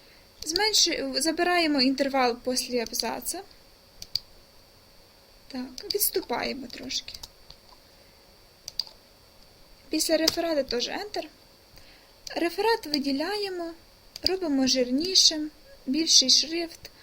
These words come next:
наприклад, сімдесят другий. На тему також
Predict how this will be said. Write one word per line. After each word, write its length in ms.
наприклад, 420
сімдесят 460
другий. 460
На 120
тему 320
також 480